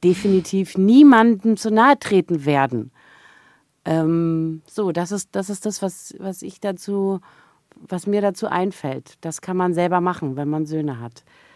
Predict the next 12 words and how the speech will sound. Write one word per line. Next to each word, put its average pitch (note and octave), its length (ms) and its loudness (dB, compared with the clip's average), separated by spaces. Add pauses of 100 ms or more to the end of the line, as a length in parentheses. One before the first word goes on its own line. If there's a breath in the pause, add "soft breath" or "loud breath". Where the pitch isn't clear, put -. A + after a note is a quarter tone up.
(360 soft breath)
Ansonsten F3 960 -2 (280)
passieren F#3+ 440 0
diese F#3+ 260 0
Dinge G3 500 0 (760 soft breath)
ständig, G3 960 0
die E3 120 -6
passieren F3 400 -4
auch D3+ 180 -2
in D#3+ 140 -6
so E3 160 -4
komischem G#3 800 -2
Gewand, E3+ 500 -2